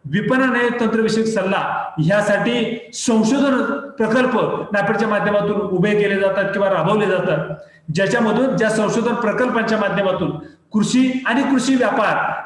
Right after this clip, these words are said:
या संदर्भामध्ये मदत होईल अशा स्वरूपाचं काम हे नाफेडच्या माध्यमातून इथे केलं जातं. आणि याशिवाय, याशिवाय आणखी जे प्रतिनिधी स्वरूपातलं जे कार्य केलं जातं, प्रतिनिधी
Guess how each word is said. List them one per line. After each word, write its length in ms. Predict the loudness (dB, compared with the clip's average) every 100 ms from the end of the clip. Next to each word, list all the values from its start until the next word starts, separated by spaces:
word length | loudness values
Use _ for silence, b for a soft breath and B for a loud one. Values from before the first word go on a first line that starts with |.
| -2
या 120 | 0
संदर्भामध्ये 600 | 2 0 0 0 2 0
मदत 340 | 0 0 0 0
होईल 500 | 2 2 0 -4 -4
अशा 180 | -2 -2
स्वरूपाचं 540 | 0 0 0 0 -2
काम 260 | -2 -2 -2 -4 -2
हे 60 | 0
नाफेडच्या 380 | 2 0 0 0
माध्यमातून 440 | 0 0 2 2
इथे 260 | 2 0 0
केलं 260 | 0 0
जातं. 300 | 0 -2 -4 -14 B B
आणि 240 | -4 0 2
याशिवाय, 460 | 2 2 2 2 0 -4 -8 -14 -20 _ _ _ -20 _ _ -4
याशिवाय 540 | 0 2 2 2 2 0 -2 -4 -4
आणखी 280 | -2 2 2
जे 480 | 4 2 0 -2 0
प्रतिनिधी 440 | 2 2 2 2
स्वरूपातलं 460 | 0 0 0 0 0
जे 100 | 0
कार्य 280 | 2 0 2
केलं 180 | 0
जातं, 400 | 2 0 0 -2
प्रतिनिधी 840 | -2 0 0 0 2 2 0 -4 -8